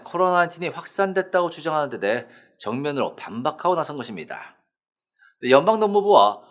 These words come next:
미식품의약국 에프디에이는 발표 자료를 통해 코로나 나인틴 발병으로 국제 보건 비상사태가 선포된 지 이제 일 년이 넘었다며 음식이나 식품 포장이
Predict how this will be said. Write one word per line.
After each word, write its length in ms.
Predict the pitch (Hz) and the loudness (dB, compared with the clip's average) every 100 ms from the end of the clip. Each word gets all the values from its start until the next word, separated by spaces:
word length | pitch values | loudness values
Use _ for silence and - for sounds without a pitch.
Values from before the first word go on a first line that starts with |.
| _ _ | _ _
미식품의약국 920 | 135 165 - - 208 196 - 180 - 123 | -8 -8 -8 -8 0 0 0 -8 -6 -8
에프디에이는 640 | - 170 165 139 90 90 | -6 -4 -2 -2 -6 -8
발표 360 | - 127 - | -8 -8 -6
자료를 360 | 170 135 139 139 | -6 -4 -2 -4
통해 240 | 143 127 - - _ _ _ _ | -4 -4 -4 -12 _ _ _ _
코로나 400 | - 196 196 190 | 0 2 4 4
나인틴 280 | 190 220 202 | 2 0 -4
발병으로 680 | 135 147 165 170 110 95 | -4 -2 -2 0 0 0
국제 380 | - - - 165 | -6 -14 -4 -4
보건 300 | 123 123 196 | -2 2 2
비상사태가 680 | 185 180 180 175 - 160 165 | 2 -4 -4 -4 -4 0 0
선포된 440 | 165 170 156 151 | -2 -8 -4 -4
지 320 | 147 87 87 _ _ _ | -4 -4 -6 _ _ _
이제 240 | 113 135 98 | -2 -2 -2
일 260 | 117 156 | -6 -2
년이 200 | 175 185 | -2 0
넘었다며 680 | 139 123 135 147 139 76 - _ _ _ | 0 0 0 -2 -2 -6 -10 _ _ _
음식이나 540 | 113 156 - 165 185 220 | -8 -8 -8 -6 2 2
식품 460 | 220 - - 202 | 2 -12 -8 -8
포장이 520 | 196 170 170 160 185 | -6 -2 -2 -2 -8